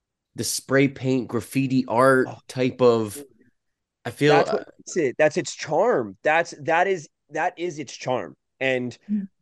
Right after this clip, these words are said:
Speaker 2: there is stuff that happens in the second one. The first one's great and fun, but the, this second one, if they tried to make this into a live action, it would not have worked under any circumstances. It wouldn't have worked. The way that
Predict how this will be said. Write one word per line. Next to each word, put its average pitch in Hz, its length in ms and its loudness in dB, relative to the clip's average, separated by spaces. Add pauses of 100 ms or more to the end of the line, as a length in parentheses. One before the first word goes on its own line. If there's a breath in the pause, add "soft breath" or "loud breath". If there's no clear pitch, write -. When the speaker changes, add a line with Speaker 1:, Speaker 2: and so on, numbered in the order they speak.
(640)
Speaker 2:
there 156 240 2
is 196 120 -2
stuff 170 300 0
that 165 120 -2
happens 156 640 -4
in 135 160 -4
the 131 80 -4
second 127 380 -4
one. 165 160 -2
The 175 100 -2
first 285 340 -4
one's 247 200 2
great 165 300 0
and 139 120 -10
fun, 139 360 -4 (320 soft breath)
but 160 140 -8 (100)
the, 156 220 -8
this 165 240 -2
second 160 340 0
one, 254 300 -2 (380)
if 180 180 0
they 208 180 2
tried 175 440 0
to 180 120 -6
make 131 300 -4
this 151 200 -4
into 127 360 -6
a 131 80 2
live 117 320 0
action, 117 560 -4
it 151 120 -2
would 147 140 -4
not 156 160 2
have 107 80 -4
worked - 340 -8 (360)
under 165 320 0
any 175 220 6
circumstances. 123 840 -4
It 151 140 0
wouldn't 165 220 -4
have 123 100 -6
worked. 117 280 -8 (300 soft breath)
The 156 100 4
way 156 300 4
that 208 200 2